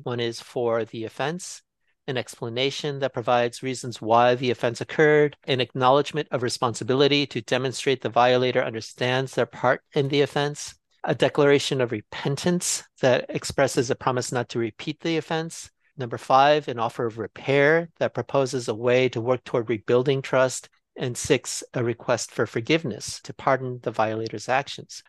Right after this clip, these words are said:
And they found that apologies were more effective when they contained more of these components.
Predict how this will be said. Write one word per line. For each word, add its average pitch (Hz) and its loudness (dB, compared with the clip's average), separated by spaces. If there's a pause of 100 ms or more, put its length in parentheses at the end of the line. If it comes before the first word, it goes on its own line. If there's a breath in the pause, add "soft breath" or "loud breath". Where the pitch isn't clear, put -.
(340)
And 190 0
they 196 2
found 285 4
that 220 2
apologies 247 4
were 175 4
more 165 4
effective 196 0
when 165 -4
they 147 4
contained 143 -2
more 131 0
of 123 -4
these 123 -6
components. 143 -2